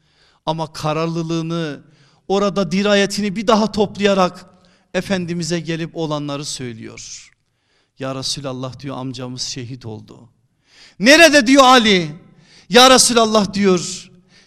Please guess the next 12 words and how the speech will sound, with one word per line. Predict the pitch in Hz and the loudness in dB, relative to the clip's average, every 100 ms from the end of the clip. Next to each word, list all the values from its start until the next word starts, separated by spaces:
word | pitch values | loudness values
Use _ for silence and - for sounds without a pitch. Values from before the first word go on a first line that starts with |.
| _ | _
"keşke | - 320 - 262 226 | -2 0 2 4 4
beni | 240 240 | 4 2
dinlesen | 214 220 220 - 220 202 196 190 _ _ _ _ - _ 196 | 0 0 0 2 2 0 -2 -8 _ _ _ _ -20 _ 4
ve | 247 | 4
sabah | - - 262 262 277 285 | 4 2 4 4 6 4
Hamza'yı | - 233 262 285 240 269 277 294 285 | 4 0 0 0 0 2 2 2 2
nasıl | 302 - | 2 2
gördünse, | 247 262 262 214 262 226 202 208 196 202 _ - - - - | 0 2 2 2 -2 0 2 2 2 -2 _ -20 -20 -10 4
aklında | 247 262 247 294 285 294 285 | 4 4 2 2 4 4 4
nasıl | 302 339 - 294 | 4 4 2 2
öyle | 294 294 302 | 2 6 4
kaldıysa | 294 269 269 247 277 - 269 247 240 | 4 4 4 4 2 2 4 2 0